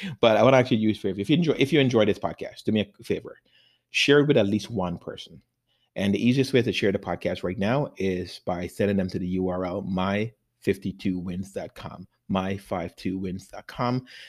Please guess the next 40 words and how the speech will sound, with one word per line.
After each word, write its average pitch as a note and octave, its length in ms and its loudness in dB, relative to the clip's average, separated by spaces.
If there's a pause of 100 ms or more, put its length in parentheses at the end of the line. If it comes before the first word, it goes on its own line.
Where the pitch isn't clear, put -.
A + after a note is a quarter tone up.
(140)
and F#2 120 -4
that F#2+ 100 -2
will F2+ 100 -4
take F#2 180 -8
them F2 120 -6
directly F2+ 380 -6
to - 160 -18
the F2 100 -8
entire F2 480 -8 (100)
podcast E2 500 -12
catalog G2 560 -4 (340)
where F2+ 340 -2 (160)
that E2+ 220 -4
person E2+ 440 -8
will E2+ 240 -8
be, E2+ 360 -8 (480)
um, F2+ 460 -10
blessed - 420 -2
with F#2 160 -2 (300)
thirty-six A2 560 0 (200)
episodes B2+ 560 0 (340)
of F2+ 120 -4
me G2+ 100 0
sharing G2+ 280 0
insights G#2+ 420 -2
into G2+ 200 -8
my F2+ 140 -6
life, G#2 320 2
the F#2 80 -2
wins F#2 220 -4
I'm F2 100 -4
creating. G2+ 540 0
And A#2+ 180 -2
a - 60 -4
lot C3+ 160 0
of C#3 60 0
the C#3 80 -2
podcast A2+ 460 -2
episodes F#2+ 420 -6
are F2+ 200 -8